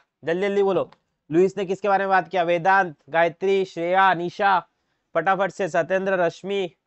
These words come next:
चेतारी, आदित्य, महक, रिया, फटाफट से बताओ मेरे को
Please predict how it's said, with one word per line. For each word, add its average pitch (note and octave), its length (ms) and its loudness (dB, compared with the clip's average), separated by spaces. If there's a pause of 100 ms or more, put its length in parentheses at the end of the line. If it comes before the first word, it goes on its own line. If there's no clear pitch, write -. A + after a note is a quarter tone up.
(280)
चेतारी, F#3+ 560 0 (440)
आदित्य, E3+ 600 -2 (500)
महक, E3 480 -4 (340)
रिया, E3+ 340 -2 (400)
फटाफट F#3+ 340 -4
से G#3+ 120 -6
बताओ G3 260 -4
मेरे F#3+ 140 -4
को F3+ 140 -4